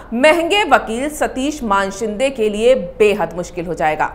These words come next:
ताजा गवाही आई है रिया की पड़ोसन की, जिसने ये दावा किया है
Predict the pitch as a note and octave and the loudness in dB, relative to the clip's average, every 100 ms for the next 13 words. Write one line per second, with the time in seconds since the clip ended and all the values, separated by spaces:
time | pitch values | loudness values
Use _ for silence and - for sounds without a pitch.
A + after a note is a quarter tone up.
0 | - - - - - - D4 D4 F4+ D#4+ | -10 -20 -20 -20 -6 8 8 10 6 6
1 | D#4 D#4+ E4 D4+ D4+ D4 C#4 E4 A3 B3+ | 6 4 4 4 4 2 2 2 2 2
2 | C4+ C4+ C#4+ D4+ B3 G3 G3 G#3 E3+ B3 | 4 4 -2 0 2 2 -2 -4 -6 -4
3 | F#4 - - G3+ D4 F4 F4+ D#4 G3+ B3 | -4 -4 -8 -4 -4 -2 -2 -2 4 6
4 | D4+ D#4 - C4 G#3 G#3 | 6 4 4 2 4 2